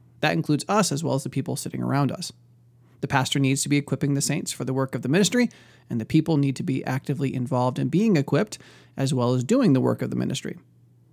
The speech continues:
That work includes evangelism of the lost and discipleship of the saints. If your church is not vibrant in those two areas, for that one reason, you need to find a new assembly. Now,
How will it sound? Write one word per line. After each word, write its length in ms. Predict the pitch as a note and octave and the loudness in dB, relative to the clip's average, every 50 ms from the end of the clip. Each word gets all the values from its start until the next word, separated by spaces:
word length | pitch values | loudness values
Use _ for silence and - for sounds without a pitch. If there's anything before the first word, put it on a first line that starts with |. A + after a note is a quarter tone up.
| _ _ - | _ _ -4
That 160 | - D3 D3+ | 0 2 4
work 180 | D3+ D#3 D3 D#3 | 4 4 4 4
includes 340 | D3+ C#3 - D3 D3 C3+ C#3 | 2 0 2 0 0 0 0
evangelism 640 | B2+ D3 E3+ G3 F#3+ D3 D3+ D3+ C#3+ G3+ A3+ F#3 | 2 4 6 6 6 6 6 6 6 4 4 2
of 60 | C#3 | 0
the 80 | - B2+ | 0 0
lost 440 | B2 B2+ A#2+ D3+ F#3+ - - - - - | 0 2 2 2 0 -2 -6 -10 -8 -6
and 220 | C#3 B2+ C3 B2+ | -4 -2 -2 -2
discipleship 680 | C3 - - B2 A#2 - - - C#3+ C3 A#2+ - - - - _ _ - | -2 -4 -4 -4 -4 -4 -4 -4 -2 -4 -4 -6 -10 -20 -20 _ _ -12
of 100 | A#2 - | -10 -8
the 60 | - | -6
saints. 400 | - - - A2+ - - - - _ _ _ _ _ _ _ _ _ _ _ _ - - - - - - | -6 -6 -6 -6 -6 -6 -8 -10 _ _ _ _ _ _ _ _ _ _ _ _ -20 -20 -20 -20 -20 -4
If 140 | - C#3+ - | -4 0 4
your 80 | F#3+ F#3+ | 4 4
church 300 | E3+ - G3+ F3+ - E3+ | 4 4 2 2 2 2
is 160 | E3+ C#3+ D#3 | 0 2 4
not 180 | F3 F3 D#3+ D#3 | 4 2 2 2
vibrant 500 | C#3+ C#3+ D#3 F#3 E3+ E3+ C#3+ A2 - - | 2 4 4 4 2 2 0 -2 -4 -6
in 120 | - B2+ | -4 -2
those 180 | C3 D3 D3+ - | -2 -2 -2 -2
two 180 | - D#3+ - | -2 -2 -2
areas, 380 | C#3+ D3+ D3+ C#3 - - E3+ - | 0 -2 -2 -2 -4 -6 -8 -6
for 160 | - - D3 | 0 0 4
that 180 | D#3 F3+ G3 D#3+ | 4 4 4 6
one 200 | F3 G#3+ A3 A3+ | 4 6 6 6
reason, 380 | C4 B3+ F3 - A2+ - - - | 4 2 0 0 -4 -6 -6 0
you 140 | C#3+ E3 G#3 | 0 2 2
need 100 | F3+ C#3+ | 4 2
to 80 | - | 0
find 240 | - C#3 C3+ C#3+ C#3 | 0 0 0 2 2
a 40 | C#3+ | 4
new 120 | D#3 E3+ | 4 4
assembly. 440 | F3+ E3 - - B3 B3 G#3 - - - - _ _ _ _ _ _ _ _ _ _ _ _ _ _ _ _ - | 4 2 2 2 0 0 -2 -2 -6 -12 -16 _ _ _ _ _ _ _ _ _ _ _ _ _ _ _ _ -4
Now, 200 | D3 A#2+ - - | -4 -4 -4 -6